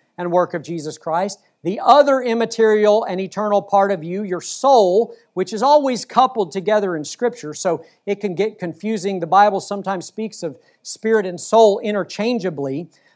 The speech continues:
but the soul is different in that it is your mind, your will, your emotions, your personality. Largely, we get this in the act of procreation. You are a combination of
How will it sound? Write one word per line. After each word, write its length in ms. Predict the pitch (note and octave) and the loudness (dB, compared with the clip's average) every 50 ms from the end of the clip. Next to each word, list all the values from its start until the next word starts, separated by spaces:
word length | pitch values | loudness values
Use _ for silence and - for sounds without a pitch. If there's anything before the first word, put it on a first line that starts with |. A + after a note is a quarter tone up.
| _ - | _ 0
but 220 | G3+ A3 G#3 E3 | 0 0 2 0
the 60 | F#3+ F#3 | -4 -4
soul 480 | - - - C4 D4 D4+ D#4 D4 C4 | -4 0 6 8 8 10 8 8 4
is 180 | A3 - C#3 C3+ | 2 0 0 -4
different 460 | C#3 - B3+ C#4 C4+ - G3+ F#3+ - | -4 -2 -2 -2 -2 -2 -6 -6 -6
in 240 | - F#3+ F3+ F#3 F3 | -6 -6 -6 -4 -2
that 320 | E3+ E3 D#3+ E3+ F#3 - _ _ _ _ | -2 0 0 0 -2 -4 _ _ _ _
it 140 | - - G3+ | -2 2 2
is 160 | G#3+ G3 - | 2 2 2
your 140 | D#3+ G3 F3+ | 0 0 0
mind, 680 | E3+ E3 E3+ G3 G#3 A3+ A#3+ B3+ B3+ C4 C4 C4 A#3+ A#3 - _ _ _ | 0 0 0 2 4 6 6 4 4 2 0 0 -4 -6 -12 _ _ _
your 220 | - D#3 F3 E3 D#3 | -6 -4 -4 -4 -2
will, 680 | D3 D#3 G#3 A3+ A#3+ A#3+ A#3+ A#3+ A#3+ A#3 A#3 A3+ A#3 - - _ | 4 8 8 10 10 10 8 8 8 8 6 2 -2 -8 -14 _
your 180 | E3+ F3+ F3+ E3+ | -4 -2 -2 -2
emotions, 840 | D#3+ D3+ D3+ D#3+ F3+ G#3+ A#3+ A3+ - - A#3+ A#3+ A#3 A#3 A#3 A3+ - _ _ _ _ | -2 -4 -2 2 2 4 2 2 0 -4 -6 -4 -4 -4 -6 -8 -10 _ _ _ _
your 100 | E3+ F3 | -8 -8
personality. 1000 | E3+ - G3+ G3 - - F#3+ F3 F3 F3+ G3+ A3 A#3 A#3 A#3+ A#3+ A#3+ B3 A#3 - _ _ _ - | -4 -4 -4 -4 -4 -6 -6 -4 -2 2 4 4 4 4 2 0 0 -2 -8 -12 _ _ _ -6
Largely, 640 | D#3+ E3+ F3+ G3+ A3 A#3 G3 D3+ E3 A3 A3 A3 G3 | 0 4 6 6 6 4 2 -2 -4 -2 -2 -2 -2
we 120 | F3+ G3+ | -4 -2
get 240 | D#3+ G#3+ A3 G#3+ A3 | 0 0 0 0 0
this 220 | A3 G#3+ G#3+ - | -2 -2 -2 -2
in 100 | G#3+ G3 | -6 -6
the 120 | F#3 F3+ F#3 | -4 -2 0
act 240 | F#3+ G#3 G#3 - | 0 0 -2 -2
of 100 | G3 D#3+ | -6 -10
procreation. 920 | - - G#3 G#3+ G#3 G#3 - F#3 E3+ F3 F#3 G#3+ A3 - - B3+ B3+ B3+ B3 - _ _ _ _ _ _ | -4 -2 -2 -2 -2 -2 -6 -6 -2 0 0 -2 -2 -4 -6 -6 -6 -6 -8 -10 _ _ _ _ _ _
You 240 | C#3+ D3 G3 A3 A3 | -6 -2 2 6 8
are 180 | G#3+ G3+ G#3 | 8 8 8
a 180 | F#3+ F3 E3 D#3+ | 6 4 2 -2
combination 840 | D#3+ - - G3+ A#3+ B3 A3+ A#3+ A3 A3 A#3 B3+ - - - A#3+ A3 | -4 -4 -2 0 0 2 2 0 0 0 0 -2 -2 -4 -6 -2 0
of 260 | G#3+ G#3 E3+ D#3+ E3 | 0 0 0 -4 -10